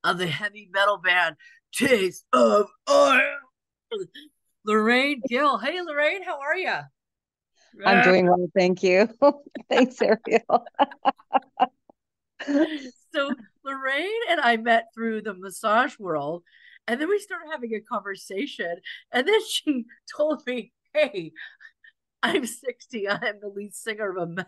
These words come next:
Speaker 1: metal band." And I'm like, "Oh my God, you gotta come on this show." I'm so thrilled to have you. So this,
Speaker 2: Thank
Speaker 1: this
Speaker 2: you.
Speaker 1: show, as you know,
Speaker 2: Thank
Speaker 1: this show is about empowering women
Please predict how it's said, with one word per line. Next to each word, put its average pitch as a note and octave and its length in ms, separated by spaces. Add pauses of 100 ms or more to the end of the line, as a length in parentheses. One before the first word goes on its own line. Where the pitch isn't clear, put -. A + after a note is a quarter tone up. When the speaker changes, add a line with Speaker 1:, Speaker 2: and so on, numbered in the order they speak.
(300)
Speaker 1:
metal A3+ 300
band." G#3 360
And F#3+ 100
I'm F#3+ 120
like, F3+ 160 (100)
"Oh F3 160
my D#3 120
God, C#3 320 (260)
you F3+ 100
gotta D#3 200
come D#3 200
on C#3+ 120
this C3+ 140
show." C#3 200 (280)
I'm G#3+ 160
so A#3+ 380
thrilled C#4+ 220
to C#4+ 80 (120)
have D3+ 200
you. C#3+ 200 (360)
So C#4+ 180
this, A#4 400
Speaker 2:
Thank D#3 180 (120)
Speaker 1:
this C5+ 200
Speaker 2:
you. - 280
Speaker 1:
show, F#4+ 260
as C#4+ 160
you F#4 160
know, D4 400
Speaker 2:
Thank F3+ 120 (380)
Speaker 1:
this D#4+ 220
show F4+ 280
is E4+ 120
about G3+ 560 (440)
empowering A3+ 560
women F#3+ 360